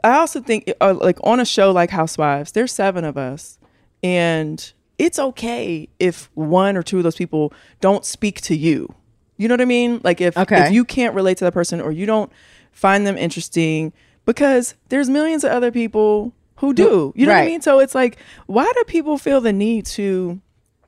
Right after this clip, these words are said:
Speaker 1: negatively talk about someone that they don't like? Just talk about the people you do like.
Speaker 2: Oh, you're, so
Speaker 1: Do you
Speaker 2: you're
Speaker 1: know what I'm saying?
Speaker 2: saying, so you're saying out of the seven of us, you should be able to relate to one of us.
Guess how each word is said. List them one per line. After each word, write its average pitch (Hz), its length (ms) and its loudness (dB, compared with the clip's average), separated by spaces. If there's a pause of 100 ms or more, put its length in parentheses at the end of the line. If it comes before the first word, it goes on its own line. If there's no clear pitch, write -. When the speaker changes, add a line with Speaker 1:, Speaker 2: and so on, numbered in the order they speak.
(340)
Speaker 1:
negatively 185 600 -2
talk 175 240 0
about 156 480 0 (240)
someone 185 260 2
that 151 100 -4
they 160 120 -4
don't 151 240 -6
like? 135 180 -6
Just - 260 -6
talk 381 220 -6
about 196 220 -2
the - 60 -20
people 147 240 -8
you 127 80 -4
do 113 120 -8
like. 220 160 4
Speaker 2:
Oh, 208 40 4
you're, 214 200 2
so - 140 2
Speaker 1:
Do 226 40 6
you 240 40 4
Speaker 2:
you're 269 60 4
Speaker 1:
know - 40 2
what 330 60 2
I'm 247 40 4
saying? 208 260 2
Speaker 2:
saying, - 60 -10
so 233 120 0
you're 220 40 0
saying 208 220 -2
out 190 120 4
of 214 60 0
the 214 60 0
seven 175 300 0
of 151 60 -6
us, 147 180 -6
you 175 160 -6
should 196 160 -4
be 202 60 4
able 170 100 0
to 156 80 0
relate 156 480 -2
to 180 120 0
one 151 280 0
of - 120 -6
us. - 400 -14